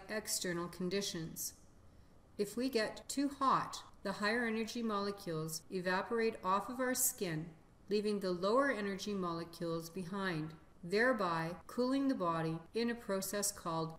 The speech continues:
evaporative cooling. Many of the biochemical reactions in the body that undergo hydrolysis, that is, the breakdown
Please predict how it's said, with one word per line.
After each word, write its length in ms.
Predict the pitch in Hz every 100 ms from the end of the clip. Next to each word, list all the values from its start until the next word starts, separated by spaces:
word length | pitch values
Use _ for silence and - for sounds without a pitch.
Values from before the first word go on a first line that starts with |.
| -
evaporative 760 | 190 180 170 165 175 180 -
cooling. 460 | - 214 180 147 180 - - - - - - - - - - - - - - -
Many 320 | 202 226 277
of 140 | 285
the 100 | 262
biochemical 800 | 214 202 208 240 240 233 233 262
reactions 720 | 240 233 202 190 - 196 190 -
in 200 | 202 233
the 60 |
body 460 | 220 170 156 151 156 -
that 140 | 190 185
undergo 500 | 185 214 208 202 190
hydrolysis, 1080 | 190 190 190 185 190 185 - 160 - - - - - - - - 175
that 240 | 196 220
is, 400 | 202 185 185 - -
the 60 | 202
breakdown 760 | 196 214 254 - 190 175 170